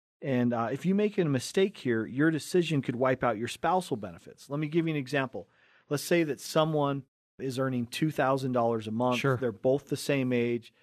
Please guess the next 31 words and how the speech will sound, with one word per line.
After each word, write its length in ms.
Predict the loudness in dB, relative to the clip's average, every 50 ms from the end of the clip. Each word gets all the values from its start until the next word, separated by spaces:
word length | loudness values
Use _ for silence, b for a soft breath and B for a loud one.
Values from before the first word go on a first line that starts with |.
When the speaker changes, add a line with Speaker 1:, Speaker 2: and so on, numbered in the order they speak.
| _ _
Speaker 1:
They 100 | -8 -4
get 160 | -2 -2 -2 0
to 80 | 0
their 100 | 0 0
full 220 | 0 2 2 2 2
retirement 500 | 2 0 0 0 0 0 0 0 -2 -2
age. 240 | -2 -4 -6 -10 -18 _ _ _
The 120 | -6 -4 -2
husband 320 | -2 -2 -2 -2 -6 -4
starts 240 | -2 -2 -2 -2 -2
taking 280 | -4 -6 -6 -4 -4 -6
that 180 | -6 -8 -8 -6
two 160 | -4 -4 -2
thousand, 520 | 0 0 0 0 -2 -2 -4 -6 -8 -10 -10 b b b b b b b -10
and 120 | -6 -6
they 80 | -6 -6
think 240 | -4 -6 -6 -4
that's 220 | -2 -4 -4 -2 -4
all 140 | -4 -4 -6
that's 160 | -8 -10 -8
eligible 380 | -8 -8 -8 -10 -10 -12 -12 -10
'cause 360 | -10 -10 -10 -10 -14 -18 -20 _ -8
the 100 | -6 -6
wife 260 | -4 -4 -4 -4 -6
stayed 280 | -8 -6 -4 -4 -4 -4
home 280 | -4 -6 -6 -6 -8 -8
and 160 | -10 -12 -16 -14 -10
raised 260 | -8 -8 -8 -10 -12 -16
the 60 | -16
family. 460 | -14 -12 -12 -12 -12 -14 -18 -20 -20 _ _ _ _ _ _ _ -6
Well, 320 | -2 -2 0 -2 -2 -6